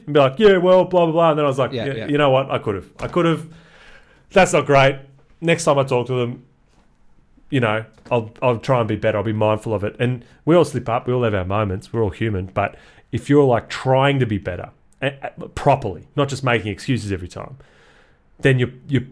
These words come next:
Speaker 1: you're doing better than people who don't even pay attention to that or care anyway. Just go through life like the whole world happens to them and everyone
Speaker 2: Yeah.
Speaker 1: else can just cop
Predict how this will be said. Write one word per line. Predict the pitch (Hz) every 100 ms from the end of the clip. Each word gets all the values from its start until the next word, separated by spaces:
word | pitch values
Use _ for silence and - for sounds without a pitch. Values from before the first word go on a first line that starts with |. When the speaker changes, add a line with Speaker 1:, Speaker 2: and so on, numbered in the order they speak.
| -
Speaker 1:
you're | 120
doing | 113 131 120 107
better | 101 98
than | 95
people | 104 101 95
who |
don't | 92 92 90
even | 87 87 80 -
pay | 98
attention | 87 92 80 90
to | 87
that | 85
or | 82
care | - 101 90 87
anyway. | 87 82
Just | 87 -
go | 98
through | - 95
life | 92 87 98
like | 92 _ - _ _ -
the | 104
whole | 107 98
world | 104 104
happens | 85 107 - 95 -
to | 101
them | 98 95 92 107 - - -
and | 104 101
everyone | 101 101
Speaker 2:
Yeah. |
Speaker 1:
else | 101
can | - 101
just | 98 -
cop | - 107